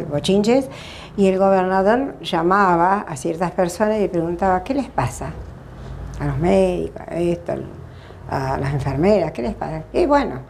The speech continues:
"No tienen esto, les falta esto, cobran poco, cobraron tarde, no les pagamos la, las horas extra". Bueno,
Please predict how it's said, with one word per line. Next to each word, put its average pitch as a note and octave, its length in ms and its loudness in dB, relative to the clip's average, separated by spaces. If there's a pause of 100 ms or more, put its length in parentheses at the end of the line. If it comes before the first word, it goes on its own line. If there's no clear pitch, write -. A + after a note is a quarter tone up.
(280)
"No F#3 140 0
tienen D3 380 0
esto, G#3 400 2
les D#3 140 -2
falta D3+ 360 -2
esto, G3 440 0
cobran D3+ 360 0
poco, F#3+ 420 2
cobraron D3+ 440 -4
tarde, F#3 440 4
no F3 120 -4
les E3 100 -6
pagamos D#3+ 360 -4
la, C3 60 -10 (300)
las D3+ 140 2
horas D3+ 240 0
extra". A3+ 560 2 (420)
Bueno, A3 300 4